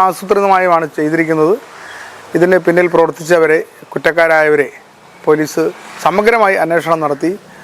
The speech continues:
അവരെ നിയമത്തിൻ്റെ മുന്നിൽ കൊണ്ടുവന്ന് മാതൃകാപരമായി ശിക്ഷിക്കാനുള്ള നടപടികൾ സ്വീകരിക്കണമെന്നാണ്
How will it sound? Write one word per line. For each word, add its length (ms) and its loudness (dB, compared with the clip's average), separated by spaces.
അവരെ 240 4
നിയമത്തിൻ്റെ 440 0
മുന്നിൽ 220 -2
കൊണ്ടുവന്ന് 400 0
മാതൃകാപരമായി 680 2
ശിക്ഷിക്കാനുള്ള 500 0
നടപടികൾ 380 2
സ്വീകരിക്കണമെന്നാണ് 560 0